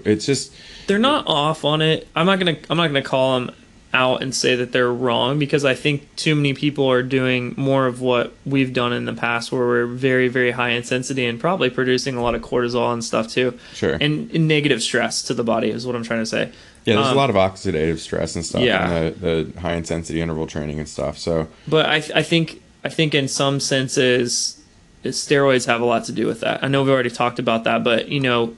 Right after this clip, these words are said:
Speaker 2: your cardio is very dictated by what you're taking in, s-, you know, with your supplements, how your diet is, and, you know, that steroids do play a huge factor in that. And you, you also don't wanna develop your heart.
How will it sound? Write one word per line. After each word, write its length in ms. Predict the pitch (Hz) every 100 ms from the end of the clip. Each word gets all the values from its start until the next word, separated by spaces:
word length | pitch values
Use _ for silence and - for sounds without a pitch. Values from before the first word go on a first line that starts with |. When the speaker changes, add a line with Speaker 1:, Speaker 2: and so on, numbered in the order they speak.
| -
Speaker 2:
your 280 | 151 160 160
cardio 500 | - 147 147 143 131
is 120 | 127
very 240 | 131 120
dictated 600 | 117 127 123 127 120 117
by 340 | 120 117 120 117
what 300 | 127 123 123
you're 60 | 120
taking 380 | 123 117 123
in, 380 | 120 120 120 120 - _ -
s-, 180 | - -
you 100 | 135
know, 140 | 117
with 100 | 117
your 80 | 123
supplements, 520 | - 117 123 120 113
how 80 | 131
your 140 | 127 123
diet 320 | 120 120 117
is, 300 | 123 123 -
and, 380 | 131 123 120 - 151
you 100 | 156
know, 140 | 151
that 200 | 147 - - -
steroids 440 | - 135 135 135
do 240 | 151 139 - - -
play 160 | 151
a 40 | 131
huge 240 | 156 147
factor 320 | 170 226 143
in 80 | 120
that. 200 | 113 127 - - - - - - -
And 140 | 170
you, 240 | 180 -
you 140 | 170 175
also 300 | 277 - 180
don't 280 | 160 180 160
wanna 200 | 156 147
develop 560 | 143 131 139 165 -
your 140 | 139 127
heart. 520 | - 190 151 123